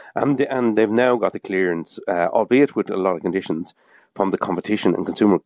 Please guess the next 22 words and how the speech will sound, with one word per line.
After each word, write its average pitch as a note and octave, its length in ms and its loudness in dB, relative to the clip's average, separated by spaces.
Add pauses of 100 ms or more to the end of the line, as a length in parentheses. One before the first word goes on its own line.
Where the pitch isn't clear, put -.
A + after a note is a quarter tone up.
Protection A2 380 0
Commission E2 420 0 (460)
to A2 120 6
launch G2 580 2
this F2 280 0
now, F2 220 2
to, G2 180 0
to - 100 -8
go F2+ 220 2
ahead F#2 180 0
with F#2+ 160 -2
this, - 240 -6
with F2 180 -8
this E2 200 -6
venture F2 500 2 (320)
and F2+ 220 0
create G2+ 460 2
an F2 120 2
instant F#2 480 0
person-to-person F2 920 -2 (280)
payments F2+ 380 2
app. F2+ 220 2